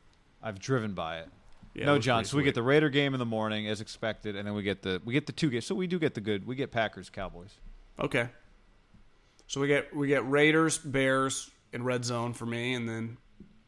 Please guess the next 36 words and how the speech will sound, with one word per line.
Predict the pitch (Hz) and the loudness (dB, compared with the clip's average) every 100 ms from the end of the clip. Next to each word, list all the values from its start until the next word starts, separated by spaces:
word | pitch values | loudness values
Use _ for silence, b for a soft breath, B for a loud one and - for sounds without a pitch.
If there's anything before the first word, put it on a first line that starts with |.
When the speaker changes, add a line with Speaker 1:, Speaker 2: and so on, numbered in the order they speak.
| _ - | _ 0
Speaker 2:
I, | - | 2
I | - | 2
can | 214 | 2
live | 147 113 | 0 0
with | 113 | 0
Speaker 1:
Yep. | 113 - - _ _ _ _ _ - | -2 -4 -20 _ _ _ _ _ -8
Speaker 2:
that. | |
Speaker 1:
Yeah. | 151 113 - _ _ _ _ _ _ _ _ _ _ _ _ _ | -6 -6 -10 _ _ _ _ _ _ _ _ _ _ _ _ _
Speaker 2:
I | - | 0
can | 165 | 4
Speaker 1:
Red | 123 | 4
Speaker 2:
live | 101 | 2
with | 101 | 0
Speaker 1:
Zone. | |
Speaker 2:
that. | 107 - - - _ _ _ _ _ - | -2 -4 -20 -20 _ _ _ _ _ -4
Little | 123 107 | -2 0
London | 110 131 | 2 8
Speaker 1:
Um, | 127 123 | 10 12
Speaker 2:
action. | 120 113 110 - - - _ - - _ _ - B B | 10 6 -2 -14 -20 -20 _ -20 -20 _ _ -20 B B
Speaker 1:
Really, | 202 330 190 | 8 10 10
I | 151 | 10
mean, | 160 151 | 8 6
the, | 151 147 | 6 6
let's | 202 - | 4 8
talk. | 190 | 8
Well, | 143 147 | 10 10
I | |
meant | 160 185 | 10 8
to | |
talk | 160 131 | 8 8
about | 127 | 6
the | 113 | 6
Raider | 117 113 | 6 6
game | 104 98 | 4 2
earlier, | 127 127 92 | 2 2 0
but | 85 92 90 | -2 -4 -4